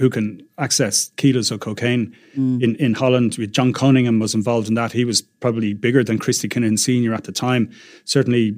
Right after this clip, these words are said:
Speaker 1: you know, the Penguin would have been a, a bigger player. Bomber Kavanagh would have been a bigger player at that
Speaker 2: Mm.
Speaker 1: stage. But then in the middle of this, you have this little, you know, not a little kid, but you have this young kid,
Speaker 2: Mm.
Speaker 1: now, now twenty-one,
Speaker 2: Coming of
Speaker 1: twenty-two,
Speaker 2: age, yeah.
Speaker 1: who is,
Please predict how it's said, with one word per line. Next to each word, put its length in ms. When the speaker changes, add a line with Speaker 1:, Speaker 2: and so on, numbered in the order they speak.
Speaker 1:
you 40
know, 140
the 80
Penguin 400
would 120
have 80
been 180
a, 300
a 20
bigger 240
player. 340
Bomber 280
Kavanagh 400
would 120
have 80
been 140
a 120
bigger 140
player 300
at 80
that 140
Speaker 2:
Mm. 120
Speaker 1:
stage. 240
But 100
then 200
in 140
the 80
middle 180
of 80
this, 280
you 100
have 120
this 200
little, 220
you 100
know, 140
not 200
a 20
little 200
kid, 220
but 140
you 60
have 120
this 220
young 260
kid, 260
Speaker 2:
Mm. 180
Speaker 1:
now, 160
now 200
twenty-one, 400
Speaker 2:
Coming 200
of 80
Speaker 1:
twenty-two, 280
Speaker 2:
age, 180
yeah. 260
Speaker 1:
who 140
is, 240